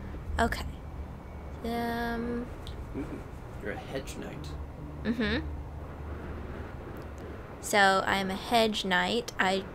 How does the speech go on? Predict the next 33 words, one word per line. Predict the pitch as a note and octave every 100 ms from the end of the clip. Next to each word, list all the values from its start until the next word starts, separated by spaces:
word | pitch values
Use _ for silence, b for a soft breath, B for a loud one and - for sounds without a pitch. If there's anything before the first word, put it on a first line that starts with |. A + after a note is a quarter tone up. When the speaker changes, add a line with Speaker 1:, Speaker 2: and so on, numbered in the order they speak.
| -
Speaker 1:
chose | - G#3 G3 G3 -
the | F#3+
domination | F#3 - D#4+ D#4 D4+ D4+ E4+ - - C#4 C4+
<laughs> | - - - - - - - G#4 G4 F4+ E4+ C#4 -
one, | A3+ G#3+
even | A3+
though | G#3+
I | G3+
probably | F#3+ G3 F#3 F3 F3+
should | -
have | E3
picked | E3+ -
the | D3+
one | F3 F#3
with | F#3
tons | - F3+ F3
of | E3+
armor | F3 E3 E3
on | E3+ F3
him. | F#3 F#3+ - - - - - - - - - -
And | A#3+ A3 G#3+
then, | B3 A3+ G#3+ A3 A#3 -
so | - B3+
I |
have | B3
five | - A#3 A#3 -
points | G#3 F#3+ - -
to |
spend. | G3 - - - G3+ - - - - - - - - -
So, | - G3+ F#3+ F#3+ - -
I |
wanna | A3+ A#3+ C4+ C#4
definitely, | B3+ A3+ - A#3 A#3 A3 G#3+ G#3+ A3